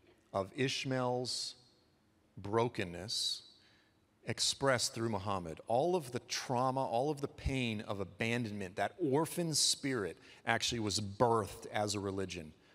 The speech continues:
through a broken, crippled individual who allowed that spirit to begin speaking through him.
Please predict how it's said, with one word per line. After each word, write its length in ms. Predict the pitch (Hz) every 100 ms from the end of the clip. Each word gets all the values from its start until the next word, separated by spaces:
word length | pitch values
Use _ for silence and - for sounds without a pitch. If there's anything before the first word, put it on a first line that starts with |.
| _
through 240 | - 131 117
a 80 |
broken, 840 | 98 95 101 123 135 147 151 147 147 - - - _ _ _ _ _ _ _ _ _ _
crippled 580 | - - 139 127 123 110
individual 680 | 113 113 104 101 95 95 95
who 160 | 92 104
allowed 580 | 95 101 110 110 98 95
that 180 | 101
spirit 400 | - - 113 101
to 80 | -
begin 260 | 104 104 101
speaking 420 | - 113 104 107
through 260 | - 165 170
him. 220 | 110